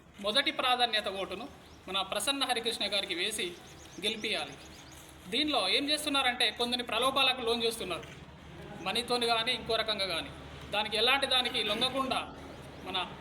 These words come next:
హరికృష్ణ గారికి మొదటి ప్రాధాన్యత వేసి చూపించాలి మనమంటే ఏందనేది. ఇంతకుముందు కూడా చరిత్ర తీసుకుంటే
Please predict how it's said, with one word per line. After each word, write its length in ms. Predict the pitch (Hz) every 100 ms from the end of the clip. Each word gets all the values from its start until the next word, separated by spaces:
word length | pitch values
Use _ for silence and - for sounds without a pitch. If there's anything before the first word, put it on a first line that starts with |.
| 185
హరికృష్ణ 480 | 226 - - 247
గారికి 220 | 240 233 226
మొదటి 280 | 202 240
ప్రాధాన్యత 420 | 254 247 233 226 202
వేసి 500 | 196 240 240 202 156 - - - - - -
చూపించాలి 480 | 294 320 311 254
మనమంటే 480 | 202 202 214 233 233
ఏందనేది. 400 | 226 220 190 151 - 135 - - -
ఇంతకుముందు 400 | 220 254 254 302
కూడా 160 | 330 320 294
చరిత్ర 220 | 269 285
తీసుకుంటే 680 | 262 262 - 262 254 190